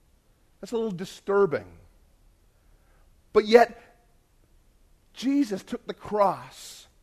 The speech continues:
and he made it from that place of weakness into something strong, and I think that that's what God is all about.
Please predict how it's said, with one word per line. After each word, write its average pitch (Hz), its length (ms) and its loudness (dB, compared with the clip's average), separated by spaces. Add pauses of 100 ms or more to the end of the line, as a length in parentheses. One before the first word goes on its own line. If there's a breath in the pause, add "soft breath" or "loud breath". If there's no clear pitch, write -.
(840)
and 208 120 4
he 220 80 -4
made 233 420 -2
it 240 140 -4
from 208 160 -6
that 196 180 -2
place 220 320 -8
of 160 180 -12
weakness 196 400 -12
into 180 160 -14
something 196 400 -12
strong, 208 600 -2
and 170 100 -8
I 180 80 -10
think 226 240 -12
that 170 160 -12
that's 208 360 -10
what 180 280 -10
God 185 260 -10
is 190 120 -10
all 180 180 -2
about. 180 480 -6